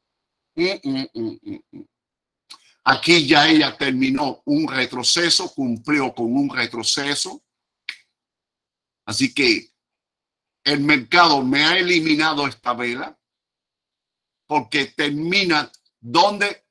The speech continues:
en ella. Así que el mercado está haciendo ¿qué? Vamos a buscar el swing de hora. ¿Qué está haciendo el mercado ahora? Si hacemos lo mismo, la misma estructura, si hacemos la misma película,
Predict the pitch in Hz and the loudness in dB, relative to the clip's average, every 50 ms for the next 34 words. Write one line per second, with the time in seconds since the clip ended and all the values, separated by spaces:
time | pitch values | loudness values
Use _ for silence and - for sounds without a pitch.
0 | _ - 143 139 139 147 151 - - 185 170 175 180 180 180 202 208 208 _ - | _ -4 -2 -2 -2 -2 -6 -6 -6 -2 0 2 0 0 0 -2 -8 -8 _ -18
1 | _ - - - - 147 - - 135 135 135 131 139 135 120 110 - 160 175 175 | _ -6 -4 -2 -2 -2 0 0 -2 -2 0 0 0 0 0 -2 -2 -2 0 0
2 | 180 - - 180 156 - 180 180 175 180 175 - - 175 175 170 - _ _ _ | -2 -4 -2 -2 0 0 0 0 0 -2 -4 -2 0 -2 -2 -2 -4 _ _ _
3 | _ _ _ _ _ _ _ - 104 107 117 117 123 113 - - 139 131 131 123 | _ _ _ _ _ _ _ -8 -6 -4 -4 -4 -4 -6 -6 -4 -2 -2 0 0
4 | 117 - - - 139 135 131 127 131 131 135 139 147 147 151 147 160 - - - | -2 -2 -2 -2 0 -2 0 0 -2 -2 -2 -2 -2 -2 -4 -4 -4 -6 -8 -10
5 | _ _ _ _ _ _ _ _ _ _ _ _ _ _ _ _ _ _ _ _ | _ _ _ _ _ _ _ _ _ _ _ _ _ _ _ _ _ _ _ _
6 | _ _ _ _ - 151 160 160 - 170 147 - 175 175 165 170 160 156 160 156 | _ _ _ _ -2 -2 -2 0 0 -2 0 2 0 0 2 0 0 0 0 -2
7 | 143 - 160 156 151 156 156 147 156 165 180 190 165 - 160 156 139 - - 214 | -2 0 -2 0 0 2 2 2 0 0 -2 -2 -4 -2 -2 -2 -2 -2 -2 -2
8 | 226 233 208 156 170 190 180 180 196 175 131 104 104 - - _ _ _ _ _ | -2 -2 -2 -2 -2 -2 -2 -2 -2 -4 -4 -4 -8 -16 -18 _ _ _ _ _
9 | _ _ _ _ - 139 139 147 165 190 202 170 170 190 180 170 - - 175 170 | _ _ _ _ -4 -2 -2 0 2 0 0 0 0 -2 -4 -4 -4 -4 -4 -4
10 | 151 - - - 165 135 113 - - - _ _ _ _ _ _ _ _ _ _ | -4 -4 -2 0 0 0 0 -4 -8 -16 _ _ _ _ _ _ _ _ _ _
11 | _ _ _ _ _ _ _ _ _ _ _ _ _ _ _ _ _ _ _ _ | _ _ _ _ _ _ _ _ _ _ _ _ _ _ _ _ _ _ _ _
12 | _ _ _ _ _ _ _ _ _ _ _ _ _ _ _ _ - - 135 147 | _ _ _ _ _ _ _ _ _ _ _ _ _ _ _ _ -10 -6 -4 -2
13 | - - 226 269 254 208 175 175 165 185 202 180 185 196 185 - 180 156 151 156 | 0 0 2 2 2 4 4 2 2 0 -2 -2 0 -2 -2 0 -2 -2 0 0
14 | 160 143 - - - - - - - | 0 -2 -2 -6 -12 -12 -12 -12 -18